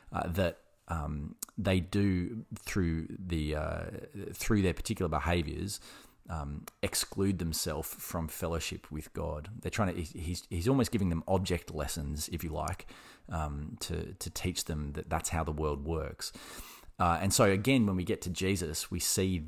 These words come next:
that, um, clean, unclean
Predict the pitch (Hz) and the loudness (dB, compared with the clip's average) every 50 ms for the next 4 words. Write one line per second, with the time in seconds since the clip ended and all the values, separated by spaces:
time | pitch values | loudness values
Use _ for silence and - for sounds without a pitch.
0 | 82 95 - - - 92 82 87 92 90 90 80 - - _ _ - - 80 78 | -8 -12 -12 -10 -10 -8 -2 2 4 4 4 2 0 -8 _ _ -8 -4 -4 -2
1 | 76 76 78 - - - - - - 101 98 95 95 95 92 - 87 87 90 90 | -2 -2 -4 -6 -6 -6 -8 -4 0 2 2 4 4 4 2 2 2 2 2 2
2 | 87 - - - - 95 92 87 90 92 90 90 98 104 92 | 2 0 -2 -6 -4 -2 -2 0 0 2 2 2 2 0 -2